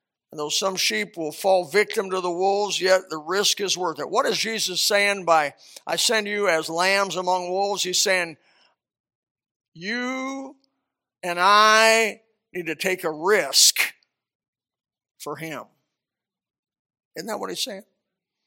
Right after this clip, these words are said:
"I send you as lamb among wolves." I don't take no smart person to know that's risky. You don't take a, a lamb and put him among wolves without risk involved.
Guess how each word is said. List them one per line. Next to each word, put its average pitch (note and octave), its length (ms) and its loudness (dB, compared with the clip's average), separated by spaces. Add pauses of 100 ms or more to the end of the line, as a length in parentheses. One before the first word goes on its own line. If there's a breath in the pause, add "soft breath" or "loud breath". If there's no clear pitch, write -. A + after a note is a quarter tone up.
(360)
"I D#3 60 -4
send G#3+ 220 0
you F#3+ 120 -2
as D#3 80 -6
lamb F#3+ 340 2
among D#3+ 320 -4
wolves." D#3+ 240 -4
I F3 120 -2
don't G#3+ 200 0
take G3+ 220 0
no F#3+ 100 -2
smart F#3+ 380 -2
person F#3+ 360 -4
to E3 80 -8
know F#3+ 220 -4
that's D#3+ 260 -4
risky. - 460 -4 (1400)
You E3 60 -6
don't F#3+ 180 0
take A3 260 4
a, D3+ 80 -4
a D#3+ 220 0 (180)
lamb F#3 340 2
and E3 60 -12
put F3 160 -4
him F3+ 100 -4
among F3+ 260 0
wolves D#3+ 520 -2
without D#3 400 -2
risk F#3 360 0
involved. C#3+ 580 -10